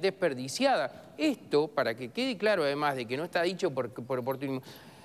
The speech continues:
yo lo escuché siete veces en la Cámara decir por el diputado Iván Posada cada vez que discutimos una rendición de cuentas o un presupuesto. Siete veces. Está en el programa de gobierno del partido, lo hemos dicho todas las veces. Lo único que hicimos ahora fue presentarlo en proyecto de ley,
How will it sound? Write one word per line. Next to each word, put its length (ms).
yo 220
lo 100
escuché 360
siete 460
veces 600
en 140
la 100
Cámara 420
decir 300
por 140
el 80
diputado 340
Iván 240
Posada 380
cada 140
vez 100
que 80
discutimos 560
una 140
rendición 440
de 100
cuentas 500
o 120
un 160
presupuesto. 720
Siete 480
veces. 320
Está 320
en 60
el 80
programa 360
de 60
gobierno 400
del 100
partido, 480
lo 80
hemos 160
dicho 220
todas 160
las 100
veces. 300
Lo 80
único 260
que 60
hicimos 240
ahora 260
fue 160
presentarlo 460
en 80
proyecto 360
de 140
ley, 280